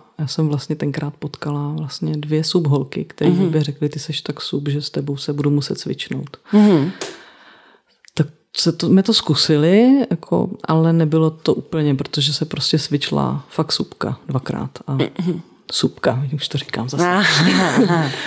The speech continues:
Speaker 1: No, nebylo to úplně, jako, ne, jako bylo to dobrý, samozřejmě to bylo dobrý, ale ještě by to chtělo trochu něco lepšího, trošku.
Speaker 2: Mhm, mhm. Hele, eh, to není instantní, jako, a člověk to dostává, myslím si, po kouskách,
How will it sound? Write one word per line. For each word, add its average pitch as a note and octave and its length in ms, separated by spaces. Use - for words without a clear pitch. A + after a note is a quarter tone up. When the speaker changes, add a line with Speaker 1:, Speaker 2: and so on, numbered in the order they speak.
Speaker 1:
No, E3 180
nebylo F3 300
to F3+ 100
úplně, D#3+ 680
jako, C#3+ 360
ne, C#3 380
jako C#3+ 340
bylo F3 160
to D#4+ 120
dobrý, D#3 340
samozřejmě G3+ 400
to F3+ 80
bylo F3 160
dobrý, F3+ 300
ale C#3+ 160
ještě C#3+ 280
by D3 40
to - 80
chtělo C#3+ 280
trochu C3+ 260
něco C3+ 340
lepšího, B2 400
trošku. - 340
Speaker 2:
Mhm, G3+ 260
mhm. F3+ 360
Hele, G#3+ 240
eh, F3 220
to F3+ 200
není F#3 240
instantní, E3+ 680
jako, D3+ 360
a D#3+ 80
člověk D3+ 340
to - 120
dostává, D3+ 440
myslím D3 300
si, D#3 100
po D3 140
kouskách, C#3 540